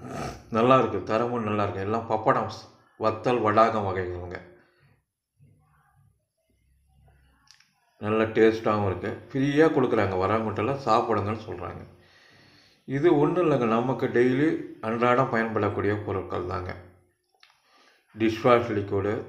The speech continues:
துணி துவைக்கிற லிக்விடு எல்லாமே ஒரு பேக்கேஜா விக்கிறாங்க. சிறிய நிறுவனம் தான், அவங்க இந்த மாதிரி எக்ஸிபிஷன்ல போட்டு தங்க கடையை விக்கிறாங்க. இதுவும் மத்திய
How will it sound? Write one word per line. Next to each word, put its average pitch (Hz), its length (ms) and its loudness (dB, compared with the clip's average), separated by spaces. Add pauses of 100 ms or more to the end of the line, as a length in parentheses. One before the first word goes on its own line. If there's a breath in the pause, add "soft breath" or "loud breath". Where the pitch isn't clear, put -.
துணி 120 200 -4 (420)
துவைக்கிற 101 460 -2
லிக்விடு 98 400 -4 (800 soft breath)
எல்லாமே 110 480 2 (100)
ஒரு 101 160 0
பேக்கேஜா 110 480 2 (100)
விக்கிறாங்க. 92 420 -4 (920 soft breath)
சிறிய 180 340 6 (100)
நிறுவனம் 113 400 4
தான், - 200 -2
அவங்க 151 400 0
இந்த 131 120 -2
மாதிரி 127 200 0
எக்ஸிபிஷன்ல 107 520 -2
போட்டு 113 260 -4
தங்க 98 220 -2
கடையை 95 260 0
விக்கிறாங்க. 92 380 -6 (720 loud breath)
இதுவும் 165 400 6
மத்திய 165 360 2